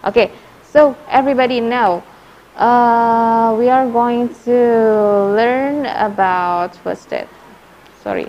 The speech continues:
sorry, sorry, sorry. I'm going to check my slide.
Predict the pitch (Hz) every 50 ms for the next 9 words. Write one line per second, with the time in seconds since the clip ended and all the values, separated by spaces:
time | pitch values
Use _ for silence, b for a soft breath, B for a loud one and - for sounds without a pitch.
0 | - - - - 190 - - - - - 196 196 185 190 - - 190 190 190 190
1 | - - - - - - - - - - - - - - - - - - - -
2 | - - - - - - - - - - - - - - - _ _ - - -
3 | 190 190 190 190 190 190 185 185 190 - 185 175 208 208 175 175 170 170 165 165
4 | 165 - - - - - 175 185 185 -